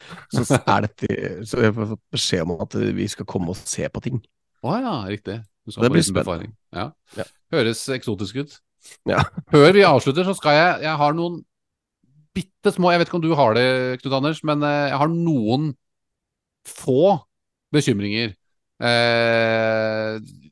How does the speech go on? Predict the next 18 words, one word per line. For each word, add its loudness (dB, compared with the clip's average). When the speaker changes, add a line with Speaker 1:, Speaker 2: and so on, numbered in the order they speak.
Speaker 2:
ikke -10
for -2
å 2
avslutte -10
på 0
en, -2
eh, 0
low 0
note -2
her, -2
men, -4
eh, -2
det -2
er 2
likevel 0
verdt -2
å, 2
et, -6